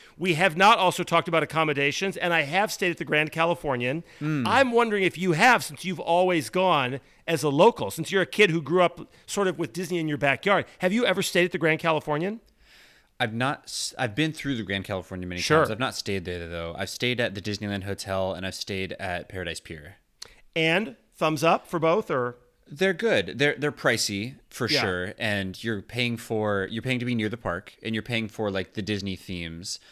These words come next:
Speaker 1: Yeah.
Speaker 2: Um, I, I would say price point and, like, how nice they are. Paradise Pier is the lowest and most affordable tier, and then
Speaker 1: Mm-hmm.
Speaker 2: Disneyland Hotel, and then the Grand Californian is, like,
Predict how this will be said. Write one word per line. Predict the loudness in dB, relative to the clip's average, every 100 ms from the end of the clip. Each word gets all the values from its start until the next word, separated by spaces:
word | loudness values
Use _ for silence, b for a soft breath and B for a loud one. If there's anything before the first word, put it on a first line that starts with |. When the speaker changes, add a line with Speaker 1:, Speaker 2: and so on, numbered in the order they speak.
| b b -4
Speaker 1:
Yeah. | -2
Speaker 2:
Um, | -2 -8 -18 -16
I, | -6
I | -4
would | -2
say | -4
price | -2 -4
point | -2 -4 -4 -6 -6
and, | -4 -2 -4 -10 -14 _ -10
like, | -10 -8
how | -6
nice | -4 -4 -4 -4
they | -4
are. | -2 -4 -10 B B
Paradise | -2 0 0 -4
Pier | -6 -4 -4
is | -4 -8
the | -8
lowest | -4 -4 -4 -6
and | -4
most | -6 -8 -12
affordable | -8 -6 -4 -6
tier, | -4 -4 -2 -4
and | -6
then | -4 -2
Speaker 1:
Mm-hmm. | -2 -2
Speaker 2:
Disneyland | -6 -6
Hotel, | -8 -6 -2 -2 -2
and | -4
then | -6 -6
the |
Grand | -4 -4
Californian | -4 -8 -6 -8 -8 -10
is, | -10 -10
like, | -10 -12